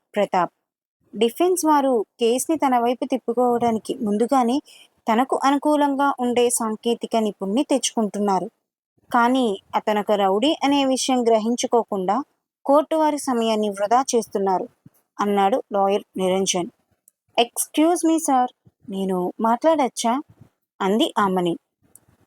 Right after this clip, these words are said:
"నువ్వు ఎవరమ్మా?" అడిగాడు జడ్జ్ ఆమనిని. "ఈ ప్రతాప్తో పాటు కిడ్నాప్ అయిన ఆమనిని నేనే, సార్," అంది ఆమని.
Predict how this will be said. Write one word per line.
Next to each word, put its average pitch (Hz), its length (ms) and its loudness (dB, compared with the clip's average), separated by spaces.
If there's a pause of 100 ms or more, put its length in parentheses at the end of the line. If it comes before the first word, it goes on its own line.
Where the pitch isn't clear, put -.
"నువ్వు 285 300 2
ఎవరమ్మా?" 214 500 0 (640)
అడిగాడు 180 440 0 (160)
జడ్జ్ 196 420 -2 (240)
ఆమనిని. 190 500 -2 (720)
"ఈ 240 120 2
ప్రతాప్తో 269 580 0
పాటు 233 380 -2 (280)
కిడ్నాప్ 233 460 -2
అయిన 220 200 0 (120)
ఆమనిని 196 580 0 (180)
నేనే, 214 400 0
సార్," 220 320 0 (560)
అంది 202 280 -2 (200)
ఆమని. 180 360 -4